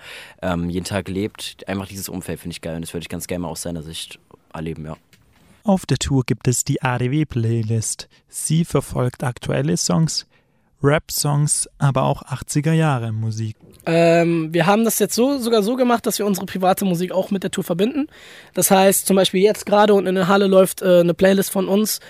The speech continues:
Speaker 3: die wir, also von Songs, die wir alle feiern. Ähm, natürlich unterscheidet sich meistens der Musikgeschmack krass,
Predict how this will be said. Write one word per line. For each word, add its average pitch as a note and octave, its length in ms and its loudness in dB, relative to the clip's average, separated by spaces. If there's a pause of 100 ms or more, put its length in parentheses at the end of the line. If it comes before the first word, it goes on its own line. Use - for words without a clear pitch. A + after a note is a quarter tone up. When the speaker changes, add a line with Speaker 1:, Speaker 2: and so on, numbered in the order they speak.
(200)
Speaker 3:
die E3+ 120 0
wir, F3 280 2
also E3 160 -4
von F3 160 0
Songs, F3+ 240 0
die E3 100 -6
wir E3 100 0
alle E3+ 180 0
feiern. E3 400 -2 (360)
Ähm, E3+ 320 0
natürlich F3 560 0
unterscheidet E3 500 -2
sich E3+ 140 -8
meistens E3+ 420 0
der E3 180 -2
Musikgeschmack D#3 800 -4 (160)
krass, - 440 0